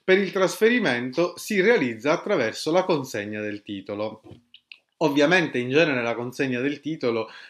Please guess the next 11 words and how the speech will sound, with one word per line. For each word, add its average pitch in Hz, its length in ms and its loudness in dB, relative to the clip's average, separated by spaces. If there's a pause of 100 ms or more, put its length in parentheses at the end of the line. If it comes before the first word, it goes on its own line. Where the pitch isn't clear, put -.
(100)
eh, 131 340 0
come 131 200 -4
dire, 135 240 0
costituisce 135 680 -4
un 123 140 -6
momento 143 480 -2
esecutivo 123 960 -4
di 131 160 -6
un 135 480 -4
precedente 131 600 -4
accordo. 107 720 -2